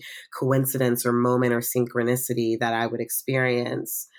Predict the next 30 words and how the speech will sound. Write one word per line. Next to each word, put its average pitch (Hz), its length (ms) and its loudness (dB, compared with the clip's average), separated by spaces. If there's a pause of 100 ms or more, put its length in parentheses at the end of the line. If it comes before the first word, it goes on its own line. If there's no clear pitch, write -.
(240)
which 131 240 -4
could 131 140 -2
be, 123 280 2
w-, 123 300 -2
would 127 100 -4
be 127 160 0
very 131 240 2
exhausting. 120 760 -4 (260)
Now 131 680 2 (220)
I 139 120 0
allow 135 360 2
more 131 220 2
for 127 180 -2
the 120 140 0
unfolding 117 560 -2
of 135 160 0
it 151 200 -4 (120)
without 135 300 -4
trying 131 300 0
to 120 380 0
categorize 131 560 0
it 127 120 2
or 120 100 0
judge 123 320 -2
it 127 180 2
or, 113 280 0 (180)
again, 127 240 2
seek 131 280 -4
that 120 180 -2
meaning. 135 520 0